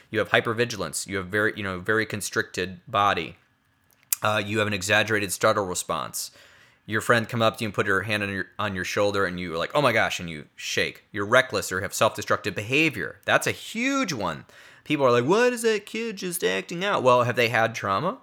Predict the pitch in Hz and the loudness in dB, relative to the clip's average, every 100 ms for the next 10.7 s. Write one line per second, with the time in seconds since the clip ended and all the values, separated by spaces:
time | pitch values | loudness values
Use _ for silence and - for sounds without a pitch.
0 | _ 123 135 - 220 - 80 - 67 - | _ -2 -2 -4 -6 -4 -4 -2 -4 -6
1 | 123 151 101 110 - 120 175 123 113 107 | 2 4 6 2 0 0 2 2 2 0
2 | 101 92 92 120 - 85 95 - 87 120 | -4 -2 4 4 2 -4 -8 -6 -4 -2
3 | 117 98 - 107 101 95 95 - 101 95 | -4 -6 -4 -2 2 2 0 -4 -12 -8
4 | 92 92 - 180 - - - - - - | -6 -6 -4 -6 -6 -12 -16 -20 -20 -6
5 | - 156 156 139 127 - 135 - 90 - | 2 4 4 4 2 2 2 2 -2 -6
6 | - - - - _ 117 135 160 170 165 | -20 -20 -20 -20 _ 4 6 6 4 4
7 | 139 117 113 117 143 147 156 - 127 131 | 2 4 6 6 4 4 2 0 2 4
8 | 117 120 123 - 120 123 - 120 113 113 | 4 4 2 2 0 2 0 -2 0 0
9 | - 113 - 127 123 120 123 117 117 110 | 2 0 4 4 4 2 0 0 -2 -2
10 | - 117 113 107 107 104 | -2 -2 0 0 2 -2